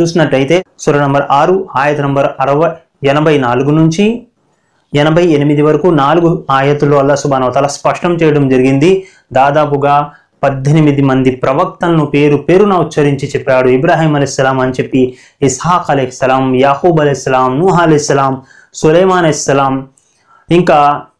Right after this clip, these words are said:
లుక్మాన్ అలైహిస్సలాం, మూసా అలైహిస్సలాం, ఈసా అలైహిస్సలాం, ఇలాగా పేరు పేరున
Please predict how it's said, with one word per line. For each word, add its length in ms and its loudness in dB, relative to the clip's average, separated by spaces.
లుక్మాన్ 420 0
అలైహిస్సలాం, 640 -2
మూసా 260 0
అలైహిస్సలాం, 540 0
ఈసా 260 0
అలైహిస్సలాం, 520 -2
ఇలాగా 360 0
పేరు 400 2
పేరున 760 0